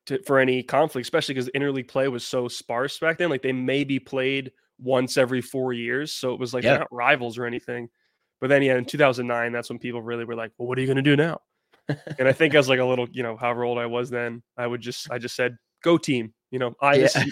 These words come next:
Speaker 2: <laughs>
Speaker 1: I'm already in heaven. These are my two favorite teams playing each other. I don't care what happens. Like, this is,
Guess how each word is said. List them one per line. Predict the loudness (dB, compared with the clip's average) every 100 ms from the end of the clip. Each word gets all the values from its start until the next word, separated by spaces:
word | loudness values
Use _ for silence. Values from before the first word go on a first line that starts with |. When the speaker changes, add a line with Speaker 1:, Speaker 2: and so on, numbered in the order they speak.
| 2
Speaker 2:
<laughs> | 0 0 -10 -8 -10 -10 -4 6
Speaker 1:
I'm | 8 8
already | 8 6 4
in |
heaven. | 4 4 2 0
These | -2
are | 2
my | 2 2
two | 2 -2
favorite | 2 0 0 -4
teams | -4 -4 -4
playing | -4 -2 -2
each | -2
other. | -4 -4
I | -4
don't | -4 -6
care | -8
what | -8 -8
happens. | -8 -10 -14 -16
Like, | -14 -10
this | -10 -10
is, | -12 -12